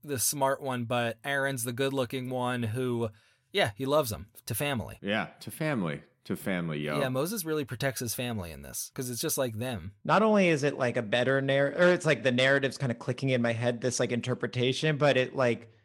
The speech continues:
Speaker 3: the alternative to me is just, like, a really empty last few chapters. Like, I
Speaker 2: <laughs>
Speaker 3: prefer to live in this world 'cause, like, I'm hearing the music and I'm smelling the smells and I'm excited about this barbecue. Then, like, if,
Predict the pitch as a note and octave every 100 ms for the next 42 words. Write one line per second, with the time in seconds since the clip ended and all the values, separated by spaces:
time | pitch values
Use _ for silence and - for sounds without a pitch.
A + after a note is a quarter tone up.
0 | _ - C#3+ C3+ - C3+ D3 D#3+ D3+ E3
1 | E3+ F3 E3 B2+ C3 - A#2+ A2+ A2 -
2 | _ _ _ _ _ _ C3+ A#2+ C#3 D#3+
3 | D3+ C3 A#2 G#2+ - A#2+ G#2 G2+ - C#3+
4 | B2 A#2 - - B2+ A2+ A#2+ G#2 - -
5 | - B2+ - - D3 C#3 B2+ C3+ E3+ F3+
6 | F#3 F3 D3+ C3+ D3 C3+ B2 B2 B2+ C3
7 | C3+ C3+ C#3 - D#3 C3+ C3 B2+ B2 A#2
8 | A2+ D3 D3 C3+ A#2+ C3+ D3+ C3+ D3 C#3+
9 | A#2+ G#2+ - C3 B2+ B2+ A2+ - B2+ C3
10 | A#2+ A#2 G#2+ - B2 A#2+ A#2 A#2+ - -
11 | A#2+ B2+ C#3 C#3+ D3+ D#3 - _ _ _
12 | _ D3 D3 C#3 C3+ B2 - - D3+